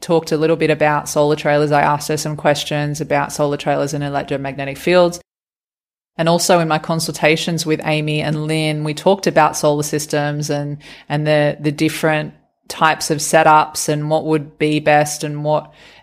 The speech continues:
uh, you know, what things to ask. And, and Lynn, I actu-, Lynn was so kind as to actually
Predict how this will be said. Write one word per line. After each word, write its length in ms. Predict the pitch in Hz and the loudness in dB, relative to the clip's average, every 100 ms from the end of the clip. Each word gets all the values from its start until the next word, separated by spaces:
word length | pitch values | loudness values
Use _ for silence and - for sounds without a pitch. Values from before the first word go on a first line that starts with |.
| - | -8
uh, 40 | |
you 140 | 151 156 | -4 -2
know, 160 | 156 | 0
what 240 | 151 156 - | 2 0 0
things 360 | - 156 151 | -2 -2 -4
to 80 | - - | -6 0
ask. 420 | 156 156 156 - | 2 2 -2 -4
And, 120 | 160 | -4
and 380 | 156 160 156 - | -2 -4 -6 -10
Lynn, 540 | 160 180 202 202 196 - | 0 2 4 2 -2 -2
I 140 | 165 | 2
actu-, 280 | 175 175 - | 2 -2 -6
Lynn 280 | 180 190 196 | 0 2 2
was 200 | 185 170 | 2 0
so 400 | - 165 165 165 | 2 6 6 2
kind 580 | 160 - 165 160 156 151 | -2 -4 0 2 2 0
as 160 | 151 | -2
to 140 | - - | -2 0
actually 840 | 151 151 - 160 151 151 151 147 | 0 0 -6 -4 0 0 0 -4